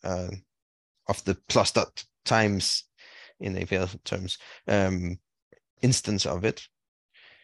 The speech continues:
and so on. And, and, and you could say even li-, m-, mathematics generally deals with,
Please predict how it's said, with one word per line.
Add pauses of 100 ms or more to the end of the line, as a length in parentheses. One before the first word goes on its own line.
(280)
and
so
on.
And,
and,
and
you
could
say
even (140)
li-,
m-, (240)
mathematics
generally
deals
with,